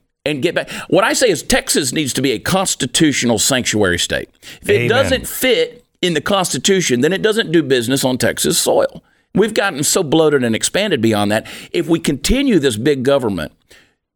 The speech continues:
Speaker 1: this, this crazy out of control big government where people look at it and they say, "Well, there's nothing we can do.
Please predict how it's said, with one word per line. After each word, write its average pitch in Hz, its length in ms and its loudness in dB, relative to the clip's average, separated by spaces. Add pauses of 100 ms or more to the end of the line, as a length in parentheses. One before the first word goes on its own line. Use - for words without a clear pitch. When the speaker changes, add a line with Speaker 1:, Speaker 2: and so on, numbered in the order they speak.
(360)
Speaker 1:
this, 175 220 2
this - 320 0 (220)
crazy 180 800 0
out 143 180 0
of 123 60 -4
control 120 300 0
big 98 200 0
government 95 340 0
where 123 80 2
people 175 320 4
look 156 140 2
at 147 60 2
it 139 40 2
and 117 80 -2
they 127 40 2
say, 120 100 0
"Well, 107 240 0
there's 127 200 2
nothing 175 300 0
we 196 120 2
can 202 220 0
do. 294 460 2